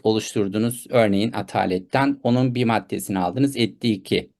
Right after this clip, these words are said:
Diyelim elli iki seans akışındasınız. Oradan bir tane ödeviniz var, etti üç. Diyelim ki farklı bir eğitim akışındasınız. Oradan uygulanabilir böyle bir ödeviniz var, etti dört.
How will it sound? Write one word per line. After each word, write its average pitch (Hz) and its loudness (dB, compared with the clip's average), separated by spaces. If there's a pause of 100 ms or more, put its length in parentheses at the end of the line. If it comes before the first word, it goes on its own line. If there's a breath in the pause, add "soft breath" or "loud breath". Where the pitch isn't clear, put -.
(140)
Diyelim 151 4
elli 143 4
iki 131 -6
seans 113 0
akışındasınız. 107 -2
Oradan 117 4
bir 95 -12
tane 104 -2
ödeviniz 104 -2
var, 127 2
etti 117 -4
üç. 98 -6 (580 soft breath)
Diyelim 151 6
ki 143 2
farklı 131 2
bir 131 0
eğitim 113 -2
akışındasınız. 104 -2
Oradan 117 2
uygulanabilir 107 0
böyle 98 0
bir 104 -4
ödeviniz 107 -2
var, 131 4
etti 117 -6
dört. 101 0